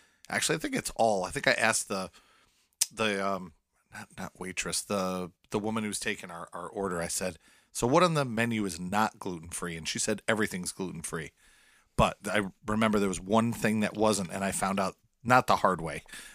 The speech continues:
but when I ordered, I ordered the trio, and it was, um, shrimp and chicken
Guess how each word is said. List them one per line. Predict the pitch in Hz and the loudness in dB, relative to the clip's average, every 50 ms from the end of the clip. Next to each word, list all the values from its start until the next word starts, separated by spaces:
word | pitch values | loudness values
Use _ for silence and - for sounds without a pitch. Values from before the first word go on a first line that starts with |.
| - _ | -4 _
but | - 110 - - - - - | 2 2 2 2 -2 -2 0
when | 113 107 | 2 2
I | 101 95 - - | 2 0 0 4
ordered, | 127 123 123 117 113 110 101 | 6 6 8 8 6 6 6
I | - 107 113 | 4 4 6
ordered | 117 117 117 117 98 | 6 6 4 4 2
the | 104 95 | 2 0
trio, | - - - 127 123 110 101 95 95 98 | 0 0 0 0 0 0 2 0 0 0
and | - 104 101 95 | -2 -2 -2 -2
it | 101 - | -2 -2
was, | 104 98 92 90 87 87 - - - - | -2 -4 -2 -2 -2 -2 -4 -4 -2 -2
um, | 92 85 82 76 82 82 - - | -2 -2 -2 -4 -6 -10 -10 -6
shrimp | - - - - - 110 117 139 - - - - _ _ _ _ _ _ _ _ _ _ _ | -4 -4 -2 -2 0 -2 -2 0 0 0 0 0 _ _ _ _ _ _ _ _ _ _ _
and | 104 104 101 95 90 87 90 82 | -6 -6 -4 -4 -6 -6 -8 -6
chicken | - - - 120 - - 131 120 123 120 120 | -2 -2 -2 0 2 2 0 0 0 -4 -6